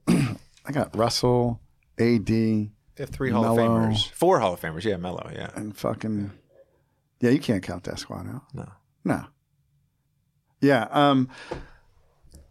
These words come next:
Speaker 1: so did you know you were gonna get this gig with E S P N? Was, was it a plan to go into, like, you know, you retire and you're like, "Oh, now what?" Well, you got your podcasting company and, you know, you have your, your great pod.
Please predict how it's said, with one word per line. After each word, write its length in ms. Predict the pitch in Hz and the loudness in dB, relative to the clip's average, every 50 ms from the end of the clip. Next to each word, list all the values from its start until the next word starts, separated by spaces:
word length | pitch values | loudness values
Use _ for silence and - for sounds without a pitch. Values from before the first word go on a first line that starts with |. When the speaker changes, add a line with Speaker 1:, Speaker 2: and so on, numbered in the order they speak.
| _ _ _ _ _ _ | _ _ _ _ _ _
Speaker 1:
so 420 | - - - 190 175 175 175 - - _ _ _ - - _ _ _ _ _ _ - - | -4 2 4 6 6 6 4 0 -6 _ _ _ -20 -20 _ _ _ _ _ _ -6 0
did 240 | - 160 165 131 | 2 2 2 2
you 100 | 135 143 | 4 4
know 280 | 143 135 127 127 139 160 | 4 6 6 6 4 4
you 180 | 170 165 170 170 | 4 4 4 2
were 80 | 170 | 4
gonna 180 | 170 165 160 160 | 2 0 0 -2
get 220 | 156 160 160 160 | -2 -4 -6 -6
this 160 | 156 151 147 | -6 -8 -6
gig 180 | - - 170 151 | -4 -4 -4 -2
with 100 | 151 156 | -2 -2
E 60 | 156 156 | 0 -2
S 120 | 151 151 | -2 -2
P 100 | - 165 | -2 0
N? 80 | 151 135 | 2 2
Was, 140 | 120 110 | 2 2
was 160 | 104 113 110 107 | 2 0 -2 -2
it 60 | 101 | -2
a 40 | 98 | -4
plan 380 | - - 131 131 147 170 185 | -2 0 2 2 2 2 0
to 40 | 180 | -2
go 220 | 170 180 180 180 | -2 0 0 0
into, 120 | 175 170 165 | 0 -2 -2
like, 300 | - 127 123 120 117 - - - - | 0 2 0 0 0 -4 -10 -8 -6
you 60 | - | -4
know, 120 | 117 113 | -2 -2
you 160 | 113 113 110 | -2 -2 -2
retire 320 | 107 107 - 131 131 131 135 | -2 0 2 2 2 4 2
and 80 | 131 | 0
you're 80 | 123 120 | -2 -4
like, 200 | 120 113 - - | -6 -8 -6 -4
"Oh, 240 | 113 80 - 98 90 | -2 0 0 0 0
now 180 | 92 - 98 | -2 -2 -2
what?" 140 | 98 85 69 60 62 | -2 -2 -2 -2 0
Well, 140 | 123 123 131 | 2 2 4
you 120 | 123 123 123 117 | 4 4 4 4
got 180 | 135 127 - | 2 2 0
your 60 | - | 0
podcasting 600 | - - 117 113 120 113 - 117 110 - - 101 | -2 2 2 2 2 2 2 0 0 0 -2 -4
company 420 | 95 101 104 104 120 120 123 123 107 | -2 -2 0 0 2 2 4 4 4
and, 200 | 98 98 98 95 | 2 2 2 2
you 200 | 98 92 101 92 | 0 0 0 0
know, 80 | 95 | 0
you 140 | 92 92 95 | 2 2 2
have 160 | 95 95 95 | 0 0 0
your, 100 | 98 95 92 | -2 -4 -4
your 160 | 87 98 98 | 0 0 0
great 280 | 92 92 - 98 101 - | 0 0 -2 -2 0 0
pod. 420 | - 92 90 95 98 107 120 123 | 0 2 2 4 4 4 4 2